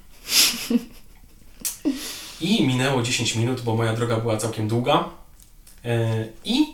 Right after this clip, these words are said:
pani, która raczyła się złocistym trunkiem, zwróciła się do tej pani, która zajadała krakersa, dlaczego ona nie ma maski. No i ta pani, e, postanowiła, tak jak ja, zlać tą panią.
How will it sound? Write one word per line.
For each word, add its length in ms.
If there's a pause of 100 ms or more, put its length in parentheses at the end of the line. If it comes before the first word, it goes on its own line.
(460)
pani, 280
która 240
raczyła 340
się 400
złocistym 480
trunkiem, 400 (540)
zwróciła 380
się 120
do 60
tej 120
pani, 240
która 220
zajadała 360
krakersa, 580 (220)
dlaczego 420
ona 360
nie 120
ma 140
maski. 380 (1900)
No 140
i 60
ta 100
pani, 380 (520)
e, 180
postanowiła, 540
tak 120
jak 120
ja, 200
zlać 280
tą 120
panią. 200